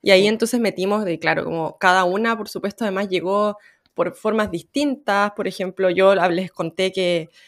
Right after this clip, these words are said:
Speaker 1: que yo en verdad, no sé, pues estaba buscando cosas como japo-, yo estaba, era en mi tiempo como súper japo y como de, de ñoña, de anime y qué sé yo,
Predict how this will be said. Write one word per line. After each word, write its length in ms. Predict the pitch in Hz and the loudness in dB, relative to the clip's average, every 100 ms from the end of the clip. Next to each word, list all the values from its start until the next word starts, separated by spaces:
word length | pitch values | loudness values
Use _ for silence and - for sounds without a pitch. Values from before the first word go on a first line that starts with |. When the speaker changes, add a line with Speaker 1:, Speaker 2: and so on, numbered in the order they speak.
| _ _ _ | _ _ _
Speaker 1:
que 100 | - | -6
yo 100 | 165 | -2
en 80 | 196 | 0
verdad, 720 | 185 160 170 180 175 160 - - | -2 -2 0 2 2 0 -6 -14
no 80 | - | -18
sé, 260 | - 208 | -6 -4
pues 160 | 214 175 | -4 -4
estaba 380 | 202 190 185 - | 2 2 2 -2
buscando 540 | 170 - 196 196 196 180 | -10 0 0 2 -2 -4
cosas 300 | 185 226 208 | -6 -6 -10
como 300 | - 185 160 | -8 -6 -6
japo-, 320 | - 160 - | -6 -8 -8
yo 120 | - 175 | -6 -6
estaba, 300 | - 185 180 | -2 -2 0
era 220 | 180 180 | 0 0
en 100 | 180 | -2
mi 80 | 165 | -2
tiempo 260 | 185 190 | -2 -2
como 420 | 175 165 151 147 - | -4 -4 -4 -6 -10
súper 320 | - 190 190 | -8 -2 -2
japo 640 | 165 - 202 - 349 480 _ _ _ _ _ _ | 0 0 0 2 -2 -2 _ _ _ _ _ _
y 60 | - | -8
como 220 | 180 175 | 0 2
de, 240 | 165 143 | 4 2
de 140 | 170 156 | -2 -2
ñoña, 420 | 165 220 247 226 | 0 2 2 2
de 60 | 190 | 0
anime 420 | 170 165 214 254 | -2 -2 0 0
y 40 | |
qué 80 | 240 | -2
sé 200 | 214 190 | -4 -4
yo, 400 | 165 196 254 277 | -2 -2 -2 -4